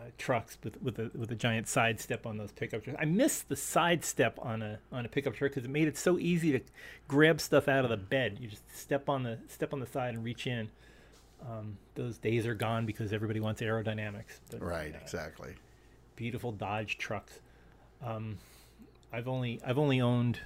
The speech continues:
Speaker 1: uh, I've had, I've had an F one fifty, a Ford Ranger, which, uh, uh, in the,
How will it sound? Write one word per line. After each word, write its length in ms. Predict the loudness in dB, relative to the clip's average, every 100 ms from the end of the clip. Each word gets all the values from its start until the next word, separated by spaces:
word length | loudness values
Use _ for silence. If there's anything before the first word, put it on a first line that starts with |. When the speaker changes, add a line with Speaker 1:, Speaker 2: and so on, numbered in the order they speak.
| -16 -20 -20 -20 -8
Speaker 1:
uh, 280 | -4 -4 -8 -12 -8
I've 140 | -4
had, 180 | -2 -2
I've 120 | -2 0
had 100 | 4
an 60 |
F 180 | 4 4
one 160 | 0 4
fifty, 520 | 6 6 4 -2 -4 -12 -20 -20 -6 -2
a 240 | 0 0
Ford 400 | -4 2 6 6
Ranger, 420 | 6 2 4 2 2
which, 360 | -2 -6 -10 -8
uh, 40 | -8 -6
uh, 160 | -4 -4 -2
in 140 | -2
the, 180 | -2